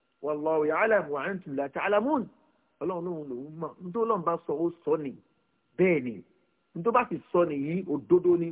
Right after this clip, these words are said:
Kò sí òdodo kan tí ó lékè ọ̀rọ̀ Ọlọ́run. Ní tó bá sì sọ, mímọ̀ ni. Kò sí mímọ̀ kan tí ó lékè ọ̀rọ̀ Ọlọ́run.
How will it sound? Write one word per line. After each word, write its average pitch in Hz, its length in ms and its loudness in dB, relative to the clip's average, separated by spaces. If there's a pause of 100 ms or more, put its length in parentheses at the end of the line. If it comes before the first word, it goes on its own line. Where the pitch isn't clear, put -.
(140)
Kò - 140 -10 (140)
sí 214 200 -6 (240)
òdodo 170 480 0
kan 170 180 -4
tí - 100 -20
ó 233 60 -4
lékè 175 260 2
ọ̀rọ̀ 135 200 0
Ọlọ́run. 139 220 -2 (680)
Ní 196 60 2
tó 247 100 2
bá 247 140 6
sì 190 180 -6
sọ, 180 160 4 (100)
mímọ̀ 202 380 2
ni. 151 100 -4 (580)
Kò 165 80 4
sí 165 160 -6
mímọ̀ 240 280 4
kan 175 140 -2
tí 220 80 -2
ó 226 40 2
lékè 185 280 2
ọ̀rọ̀ 156 180 4
Ọlọ́run. 165 240 2